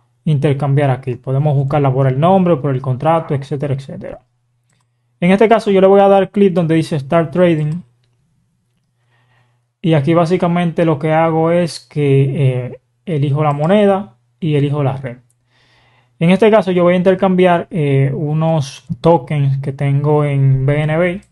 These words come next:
Así que elijo la red de B N B y voy a intercambiar el token B N B. Elegir B N B aquí y lo voy a intercambiar por U S D T. Voy a intercambiar aproximadamente unos treinta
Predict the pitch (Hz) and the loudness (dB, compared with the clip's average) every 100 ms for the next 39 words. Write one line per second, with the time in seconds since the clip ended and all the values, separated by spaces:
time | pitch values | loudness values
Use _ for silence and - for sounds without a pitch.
0 | _ _ _ _ _ - 139 151 143 143 | _ _ _ _ _ -8 -4 0 0 2
1 | 139 147 139 156 151 151 180 185 208 143 | 0 0 0 0 0 0 0 0 0 0
2 | 151 147 160 160 147 156 156 151 - _ | -2 -2 -4 -2 -2 0 0 -2 -8 _
3 | _ _ - 156 135 151 143 151 143 156 | _ _ -6 -4 -2 -2 -4 -4 0 0
4 | 147 127 117 - _ _ _ _ _ _ | 0 -2 -6 -12 _ _ _ _ _ _
5 | _ _ _ _ - 135 143 139 143 135 | _ _ _ _ -8 -4 -2 -2 -2 0
6 | 135 127 214 220 240 - _ _ _ _ | 0 -2 -4 -6 -6 -14 _ _ _ _
7 | _ - 165 151 151 156 165 160 151 160 | _ -6 -2 0 0 0 -2 -2 -2 -2
8 | 143 147 143 156 - 135 139 135 - _ | -2 -2 0 -2 -4 -6 -8 -14 -20 _
9 | _ _ _ _ _ _ _ - 165 185 | _ _ _ _ _ _ _ 0 2 4
10 | 208 208 - 180 196 185 190 208 185 170 | 4 2 0 2 2 2 2 2 2 -2
11 | 165 160 170 170 170 143 - 165 160 151 | 0 0 0 0 -2 -4 -2 -2 0 -2